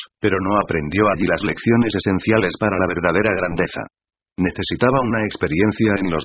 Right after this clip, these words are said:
deberes más humildes, para llegar a ser un hombre vigilante, tierno hacia todas las cosas vivas. Al guardar los rebaños de Jetro, sus simpatías eran requeridas por las ovejas y los corderos,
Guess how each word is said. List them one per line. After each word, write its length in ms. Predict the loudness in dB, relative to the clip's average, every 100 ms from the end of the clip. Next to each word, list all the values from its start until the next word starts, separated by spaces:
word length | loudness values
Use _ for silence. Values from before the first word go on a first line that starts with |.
| -2
deberes 320 | -2 -2 -2 0
más 160 | -2 -2
humildes, 560 | -4 -2 0 0 -2 -8 0
para 160 | 0 2
llegar 320 | 0 0 0
a 80 | 0
ser 160 | 0 2
un 160 | 2 0
hombre 160 | 0
vigilante, 560 | 0 0 0 0 0 0 -2 _
tierno 320 | 2 2 4 -2
hacia 240 | 0 -2 2
todas 320 | 0 0 0
las 240 | 0 0
cosas 320 | 0 0 0 0
vivas. 320 | 0 0 -4 -8 -18 _ _ _ _
Al 160 | -2 0
guardar 400 | 0 0 0 0
los 160 | 0 -2
rebaños 480 | 0 2 2 0 -4
de 60 | -2
Jetro, 400 | 0 0 0 -2 -6
sus 240 | -4 -2 -2
simpatías 560 | -8 -4 -2 2 2 2 2
eran 160 | 2 2
requeridas 560 | 0 0 0 2 0
por 160 | 0 0
las 160 | 0 -2
ovejas 380 | -2 -2 0 0
y 80 | 2
los 160 | 0 0
corderos, 540 | -4 -2 2 2 2